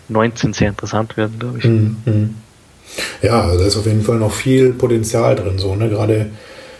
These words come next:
Speaker 2: ähm, weil ja auch sich du die, die, also über, generell so, ne, auch jetzt,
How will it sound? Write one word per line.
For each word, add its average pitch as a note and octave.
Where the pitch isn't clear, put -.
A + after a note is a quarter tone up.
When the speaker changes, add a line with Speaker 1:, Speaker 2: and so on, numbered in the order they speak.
Speaker 2:
ähm, G2+
weil G2+
ja G2+
auch G2
sich -
du G2+
die, G2
die, -
also G#2
über, G2+
generell G#2+
so, G#2
ne, A#2+
auch -
jetzt, -